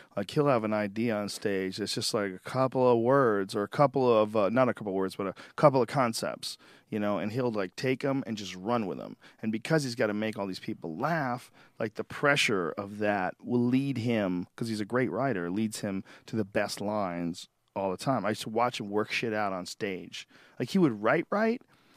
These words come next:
but he would also work shit out on stage. Whereas, like, Mooney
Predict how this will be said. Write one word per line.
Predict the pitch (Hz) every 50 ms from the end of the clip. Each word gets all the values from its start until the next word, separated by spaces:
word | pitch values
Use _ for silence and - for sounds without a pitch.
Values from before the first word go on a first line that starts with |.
| _ _
but | -
he | 123 123
would | 123 127
also | 131 131 127 117 127 120 113
work | 107 98 104 110 107 101 -
shit | - - 113 101
out | 98 92 92
on | 90 87
stage. | 87 - - 113 101 85 67 58 52 - - - _ _ _ _ _
Whereas, | - 139 151 151 143 131
like, | 147 135 120 110 - - - _ _ _
Mooney | 135 139 160 180 214 247 262 269 269 269 262 269 233